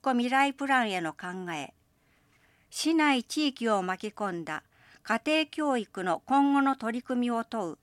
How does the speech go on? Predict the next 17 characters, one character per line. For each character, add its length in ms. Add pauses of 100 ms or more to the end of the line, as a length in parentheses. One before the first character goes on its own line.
(160)
と 120
の 100
質 300
問 260
に 120
対 260
し、 280 (1700)
現 340
在 420 (120)
改 260
定 220
を 100
進 280
め 120
て 180
い 100
る 180